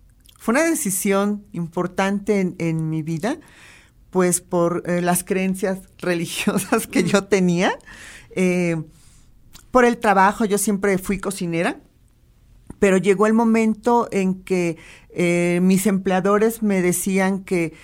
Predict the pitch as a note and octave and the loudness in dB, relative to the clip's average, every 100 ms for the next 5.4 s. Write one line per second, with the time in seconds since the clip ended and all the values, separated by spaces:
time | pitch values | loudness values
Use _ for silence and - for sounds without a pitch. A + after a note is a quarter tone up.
0 | - - E3+ F3 F3 G3 G#3 G#3 G#3+ - | -20 -2 0 2 2 0 0 -2 -4 -4
1 | A3+ - F#3 F#3 F#3+ F#3+ G3 F3+ - _ | -4 -2 -2 0 0 0 -2 -4 -10 _
2 | _ - F#3 G#3+ G#3 B3 G#3 G3+ G3+ A#3 | _ -4 0 0 0 0 2 2 0 -4
3 | G#4 - _ - - - F#3+ G3 F#3+ G3 | -6 -10 _ -20 -14 -2 0 2 0 0
4 | G3 F#3 F#3+ G3+ F#3 F3 F3+ E3+ E3+ - | 0 -2 -4 -2 0 0 0 -2 -4 -6
5 | F#3 D#3+ C#3+ C3+ | -6 -4 -6 -10